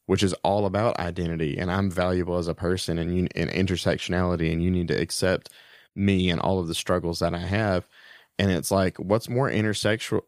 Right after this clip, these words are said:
intersectional than a, uh, black baby, <laughs> which is the primary ones that are being aborted.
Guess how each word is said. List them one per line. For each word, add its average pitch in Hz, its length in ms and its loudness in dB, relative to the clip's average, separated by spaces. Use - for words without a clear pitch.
intersectional 101 920 0
than 90 180 2
a, 87 240 0
uh, 82 320 2
black 95 360 0
baby, 92 520 0
<laughs> - 720 -4
which 113 180 4
is 104 100 -4
the 101 100 -8
primary 123 500 -2
ones 101 240 0
that 98 120 2
are 95 80 2
being 92 240 -2
aborted. 87 500 -4